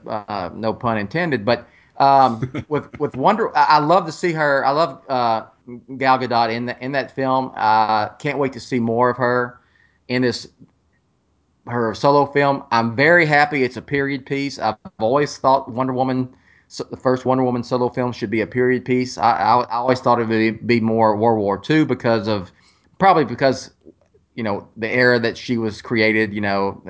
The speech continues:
Speaker 1: in nineteen forty and so forth, and, and the old, you know, the, the T V show with, in the seventies, the original version was set during World War Two. But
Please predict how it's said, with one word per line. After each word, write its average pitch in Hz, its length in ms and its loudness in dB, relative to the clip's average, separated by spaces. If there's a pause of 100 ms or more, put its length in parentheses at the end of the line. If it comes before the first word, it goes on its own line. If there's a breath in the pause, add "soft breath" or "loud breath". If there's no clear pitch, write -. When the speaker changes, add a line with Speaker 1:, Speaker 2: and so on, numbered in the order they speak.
(120)
Speaker 1:
in 101 180 -10
nineteen 104 340 -4
forty 95 420 -4
and 90 160 -8
so 92 120 -8
forth, 92 360 -8
and, 87 200 -8 (340 soft breath)
and 107 220 2
the 104 80 6
old, 113 400 4 (300)
you 104 100 -4
know, 95 80 -2
the, 92 340 2
the 90 100 -4
T 147 180 2
V 151 100 4
show 110 240 2
with, 98 280 -2 (840)
in 113 280 -2 (140)
the 104 60 -8
seventies, 151 760 2
the 110 300 -8
original 127 380 -2
version 104 340 -2
was 98 140 -10
set 101 220 -4
during 101 220 -4
World 92 140 0
War 82 120 -2
Two. 120 180 0
But 107 320 -12